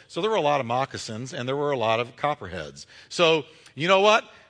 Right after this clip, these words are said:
When you went out to walk down to that creek, let me w-, tell you what you did not do. You did not walk loosely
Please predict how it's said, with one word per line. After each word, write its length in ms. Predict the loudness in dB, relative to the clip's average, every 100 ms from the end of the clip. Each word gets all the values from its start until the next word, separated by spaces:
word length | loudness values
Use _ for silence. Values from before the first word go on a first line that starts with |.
| -10
When 160 | -4
you 100 | -2
went 240 | 4 4 4 0
out 380 | 2 2 -2
to 100 | -6
walk 340 | 0 4 2 2
down 220 | 2 2
to 60 | 2
that 180 | 0
creek, 280 | 0 -2 -2
let 80 | -2
me 80 | -6
w-, 240 | -10 -16
tell 160 | -2 -2
you 40 |
what 200 | 0 -4
you 80 | -8
did 220 | -4 -2
not 220 | 0 -2 -2
do. 160 | -6 -8 -14
You 140 | -6 -4
did 120 | 2
not 260 | 2 2 2
walk 340 | 4 4 2
loosely 920 | -4 -4 -2 -2 -4 -4 -4 -4 -8